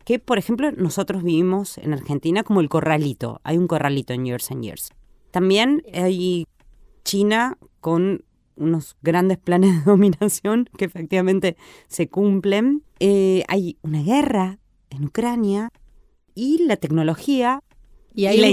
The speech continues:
Speaker 1: inteli-,
Speaker 2: conflicto
Speaker 1: sí, y la
Speaker 2: con
Speaker 1: inteligencia artificial.
Speaker 2: Exacto, la inteligencia artificial constantemente ocupando espacios en la familia y la tecnología a través del personaje de la hija adolescente de, de uno de los adultos de la serie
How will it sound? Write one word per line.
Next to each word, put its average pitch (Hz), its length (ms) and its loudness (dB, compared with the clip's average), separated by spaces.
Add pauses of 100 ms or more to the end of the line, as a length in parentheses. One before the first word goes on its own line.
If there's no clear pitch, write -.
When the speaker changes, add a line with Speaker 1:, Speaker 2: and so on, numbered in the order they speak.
Speaker 1:
inteli-, 196 260 4
Speaker 2:
conflicto 190 440 -2
Speaker 1:
sí, 165 200 4
y - 100 -4
la 185 80 4
Speaker 2:
con 175 80 6
Speaker 1:
inteligencia 180 640 2
artificial. 202 640 2
Speaker 2:
Exacto, 226 300 -2
la 175 100 0
inteligencia 208 460 2
artificial 214 440 2
constantemente 214 880 2
ocupando 185 320 0
espacios 202 440 0
en 208 60 0
la 202 60 0
familia 247 400 2 (380)
y 233 100 2
la 233 100 4
tecnología 214 520 6
a 262 40 4
través 196 200 4
del 220 80 2
personaje 190 460 0
de 202 80 6
la 165 80 2
hija 180 200 0
adolescente 185 600 4
de, 160 480 0 (340)
de 160 140 2
uno 190 220 4
de 175 80 2
los 156 140 0
adultos 185 560 2
de 180 120 -2
la 180 80 -4
serie 220 520 2